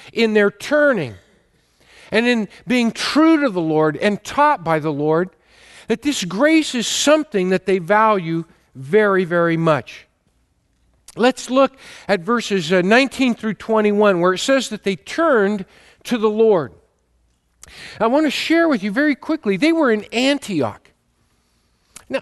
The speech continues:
I know very few of you know where Antioch is. Um, I think we have an Antioch in California here on the coast. I actually went through there once. And so that might come to mind. But Antioch is just north.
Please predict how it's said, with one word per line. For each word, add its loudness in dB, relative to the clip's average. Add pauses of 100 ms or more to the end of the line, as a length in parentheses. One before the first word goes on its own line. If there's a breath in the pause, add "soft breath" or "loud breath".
I -2
know 0
very 0
few -2
of -2
you 2
know 4
where 2
Antioch -2
is. -8 (800)
Um, -6 (800)
I -4
think -2
we 0
have 0
an 2
Antioch 0
in -8
California -4
here -2
on -2
the -4
coast. -4
I 2
actually -4
went -4
through -4
there -2
once. -6 (1600 soft breath)
And -4
so 2
that 2
might -2
come -4
to -10
mind. 0
But -4
Antioch 0
is -10
just -6
north. 2